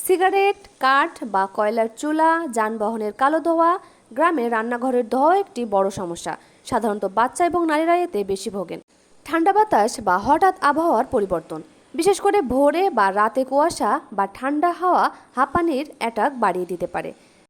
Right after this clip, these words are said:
কিছুটা গরম ঘর থেকে ঠান্ডা হাওয়ায় বের হলে যেমনটা হয়, ঠিক তেমনই। হাঁপানির এই অ্যাটাকও সাথে সাথে বোঝা না গেলেও ধীরে ধীরে এটি বোঝা যায়। দুর্গন্ধ বা কেমিক্যাল গ্যাস,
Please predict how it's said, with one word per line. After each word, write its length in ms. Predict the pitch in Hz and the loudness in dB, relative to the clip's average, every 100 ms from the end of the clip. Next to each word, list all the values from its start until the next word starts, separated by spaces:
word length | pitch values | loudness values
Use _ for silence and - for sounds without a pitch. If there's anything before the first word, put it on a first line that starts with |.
| _ _ _ _ - | _ _ _ _ -2
কিছুটা 340 | 381 427 294 233 220 | 0 0 0 2 2
গরম 220 | 269 339 359 | 2 2 2
ঘর 100 | 392 415 | 2 0
থেকে 180 | 403 214 - | -2 -2 -4
ঠান্ডা 280 | 247 262 311 | -6 -2 -2
হাওয়ায় 260 | 320 349 339 247 | 2 2 2 0
বের 120 | 285 330 | 0 0
হলে 140 | 349 262 | 0 0
যেমনটা 340 | 247 285 349 320 | -2 -2 -2 -2
হয়, 180 | 214 247 - | -2 -4 -4
ঠিক 180 | 247 277 - - | -6 -6 -8 -4
তেমনই। 440 | 214 190 170 160 - _ _ _ _ _ _ - | -2 -2 -4 -8 -14 _ _ _ _ _ _ -6
হাঁপানির 420 | 277 370 370 403 - 240 | -2 2 4 2 2 -2
এই 60 | - | -2
অ্যাটাকও 360 | 247 349 339 254 262 | -2 -2 0 -2 -2
সাথে 180 | 269 320 | -4 -4
সাথে 160 | 349 359 | -2 -2
বোঝা 200 | 277 277 320 | -2 0 0
না 40 | 359 370 | 0 0
গেলেও 240 | 339 202 233 | 0 0 -2
ধীরে 180 | 247 302 339 | -4 -4 -4
ধীরে 140 | 370 - | -4 -4
এটি 160 | 320 247 247 - - 214 | -4 -4 -6 -8 -10 -4
বোঝা 220 | 214 240 170 | -4 -4 -8
যায়। 160 | 160 - _ _ _ _ _ _ _ | -12 -16 _ _ _ _ _ _ _
দুর্গন্ধ 560 | 240 330 320 359 370 370 403 494 370 | -2 -2 2 2 2 4 4 2 0
বা 120 | 226 240 - 349 | 2 2 0 -2
কেমিক্যাল 420 | 330 370 285 294 233 | 0 0 0 -2 -4
গ্যাস, 220 | 180 175 | -4 -6